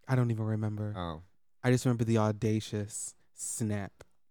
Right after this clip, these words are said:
Speaker 2: I, I think I would, like, I would say, "I'll pay," and I'd be like, "I'm so sorry. Like, <laughs> here's extra tip." <laughs> No. And that's a situation of, um,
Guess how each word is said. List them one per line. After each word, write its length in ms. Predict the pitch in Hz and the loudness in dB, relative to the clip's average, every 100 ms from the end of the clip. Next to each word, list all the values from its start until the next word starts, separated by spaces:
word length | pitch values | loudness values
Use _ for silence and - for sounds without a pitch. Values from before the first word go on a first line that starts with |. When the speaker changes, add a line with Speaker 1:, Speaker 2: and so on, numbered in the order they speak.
| _ _ _ _ _ _ - | _ _ _ _ _ _ 0
Speaker 2:
I, 160 | 131 147 | 2 2
I 100 | 165 | 0
think 300 | 165 180 - 131 | 0 -4 -2 0
I 80 | 139 | 0
would, 160 | 139 | 2
like, 200 | 131 117 - _ - | -2 -2 -6 _ -8
I 80 | 113 | -6
would 160 | 131 - | -6 -6
say, 120 | 123 | -6
"I'll 160 | 101 104 | -2 -2
pay," 260 | - 123 | -2 -4
and 100 | 113 | -4
I'd 60 | 110 | -6
be 60 | 104 | -6
like, 160 | 101 - | -8 -10
"I'm 140 | 101 101 | -12 -12
so 280 | - 104 104 | -16 -14 -10
sorry. 460 | 98 101 104 107 104 | -6 -6 -6 -6 -6
Like, 340 | 107 110 - - - _ _ | -6 -6 -10 -12 -12 _ _
<laughs> 340 | _ - - | _ -20 -4
here's 220 | 147 131 - | 0 0 0
extra 340 | 127 - 147 | -2 -2 -4
tip." 340 | 139 - 151 - 156 - - - _ _ _ _ _ _ 208 | -4 0 0 0 -4 -4 -4 -6 _ _ _ _ _ _ -10
<laughs> 100 | 220 190 151 151 139 - _ _ - _ _ _ _ _ _ _ _ _ _ - - 92 | -8 -8 -12 -14 -14 -20 _ _ -20 _ _ _ _ _ _ _ _ _ _ -20 -20 -6
No. 400 | 85 80 80 87 - _ - | -4 -2 -4 -6 -12 _ -4
And 120 | 131 135 | -2 2
that's 220 | 170 175 | 0 0
a 60 | |
situation 600 | 160 156 143 127 131 135 120 | 0 0 2 2 0 0 0
of, 280 | 113 104 - - | 0 -2 -12 -6
um, 340 | 107 98 98 | -2 -2 -4